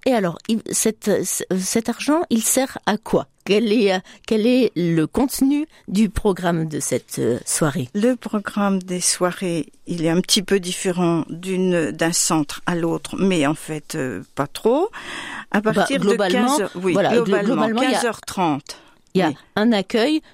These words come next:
Speaker 1: une messe, un spectacle et un réveillon.
Speaker 2: Voilà.
Speaker 1: Les horaires dépendent un tout petit peu de, entre les deux salles, entre
Speaker 2: Oui.
Speaker 1: le Lyon de Saint-Marc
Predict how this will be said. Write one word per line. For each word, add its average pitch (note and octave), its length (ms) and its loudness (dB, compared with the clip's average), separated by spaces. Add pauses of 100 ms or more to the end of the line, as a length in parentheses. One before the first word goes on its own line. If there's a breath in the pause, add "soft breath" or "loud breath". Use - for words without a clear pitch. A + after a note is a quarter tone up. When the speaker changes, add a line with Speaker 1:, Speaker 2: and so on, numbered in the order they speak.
Speaker 1:
une A3+ 220 6
messe, B3 320 2
un A3+ 80 2
spectacle A#3+ 540 -2
et - 20 4
un G3 80 4
réveillon. F3+ 540 2
Speaker 2:
Voilà. F#3+ 380 2
Speaker 1:
Les F3+ 100 -2
horaires G3 420 0
dépendent D#3+ 640 0
un D3 140 0
tout G3 180 0
petit F#3 220 -2
peu F3 280 2 (340 loud breath)
de, D3+ 640 4
entre D#3+ 280 -2
les D3+ 140 2
deux C#3 160 2
salles, A#3 320 2
entre D#3 240 0
Speaker 2:
Oui. C#3+ 80 2
Speaker 1:
le D#3 80 2
Lyon D#3 220 0
de D3 40 -2
Saint-Marc D3+ 540 0